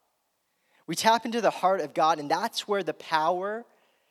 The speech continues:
to see what God wants to do in this community comes from.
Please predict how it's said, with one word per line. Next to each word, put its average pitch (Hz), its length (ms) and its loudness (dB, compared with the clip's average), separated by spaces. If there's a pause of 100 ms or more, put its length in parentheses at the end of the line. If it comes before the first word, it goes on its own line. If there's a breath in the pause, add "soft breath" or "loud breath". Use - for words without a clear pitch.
(100)
to 202 120 -4
see 208 280 -6
what 185 220 -2
God 175 200 0
wants 175 200 -4
to - 40 -10
do 170 160 -8
in 165 60 -8
this 143 100 -10
community 147 480 -10
comes 143 300 -10
from. 180 320 -10